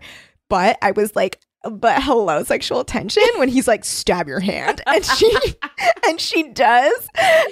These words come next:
Speaker 2: And
Speaker 1: then
Speaker 2: then
Speaker 1: he's
Speaker 2: he's like,
Speaker 1: holding
Speaker 2: "Oh."
Speaker 1: it. And he's holding her, her hand. And I was like, "Oh my God, what is happening?" <laughs>
Speaker 2: Um, so I'm gonna look for the moment where,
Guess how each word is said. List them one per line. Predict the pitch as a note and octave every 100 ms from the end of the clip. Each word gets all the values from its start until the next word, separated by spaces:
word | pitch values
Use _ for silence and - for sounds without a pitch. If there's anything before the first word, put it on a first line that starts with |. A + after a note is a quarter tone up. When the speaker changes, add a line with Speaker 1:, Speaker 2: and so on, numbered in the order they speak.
| F#4+
Speaker 2:
And | C#4+
Speaker 1:
then | C4 B3
Speaker 2:
then | A#3+
Speaker 1:
he's | C#4
Speaker 2:
he's | C4+
like, | B3 A3
Speaker 1:
holding | A3 B3+ G3+
Speaker 2:
"Oh." | A#3+ C5+ E5 F5+
Speaker 1:
it. | G#4+ - - F5+ E4+ - - - -
And | C#4+
he's | D4+
holding | - - A3 G#3+ G#3 B3+
her, | C#4+ C4+ - _ _ -
her | C4+ A#3+
hand. | A3+ G#3+ G3 A3
And | -
I | G3+
was | G3+
like, | G3+ _
"Oh | G3
my | - -
God, | - F3+
what | D#3+ B2
is | A2+ -
happening?" | - F3+ - - A4+ - - D#5
<laughs> | C#5+ - - B4+ - D5+ F#4 - - - - - _ G4+ _ _ - _ _ A#4+ _ _ _ _ _ _ _ _ _ _ - A4+ - _ - D5 C5+ A#4+ A4 F#4+ - - -
Speaker 2:
Um, | A3+ G#3+ G#3 G#3+ -
so | A#3+
I'm | A3+ B3
gonna | C#4
look | B3 G#3+ -
for | G#3
the | F#3+
moment | F3 E3+ E3+ D#3
where, | E3 D#3 D3+ D3+